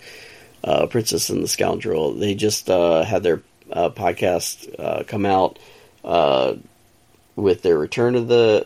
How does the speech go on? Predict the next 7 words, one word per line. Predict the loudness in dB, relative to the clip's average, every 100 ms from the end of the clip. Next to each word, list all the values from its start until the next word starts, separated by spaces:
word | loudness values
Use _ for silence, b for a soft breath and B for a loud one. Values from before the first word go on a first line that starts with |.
| _
return | -4 -2 -2
to | -4
the | -8
Scar-, | -6 0 0 0
Star | -2 2 2
Cruiser. | 0 -4 0 0 0 -4 b b b b b -8
Um, | 0 2 4 2 0 -2 -6